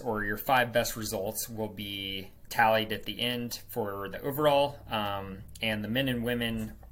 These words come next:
are splitting a two hundred fifty thousand dollar prize purse, um, after this weekend. So yeah, big, uh,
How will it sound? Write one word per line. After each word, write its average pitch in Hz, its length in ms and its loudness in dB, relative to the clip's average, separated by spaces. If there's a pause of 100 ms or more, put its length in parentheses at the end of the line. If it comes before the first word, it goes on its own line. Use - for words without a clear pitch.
(280)
are 101 460 0
splitting 113 760 -2
a 98 80 -2
two - 160 -6
hundred 107 260 -2
fifty 110 280 -6
thousand 104 360 -4
dollar 95 220 -4
prize 110 320 0
purse, - 500 -6 (580)
um, 95 540 0 (160)
after 110 240 0
this 101 200 -6
weekend. 147 380 -12 (580)
So 117 500 6
yeah, 156 260 12 (100)
big, 147 300 6
uh, 131 320 8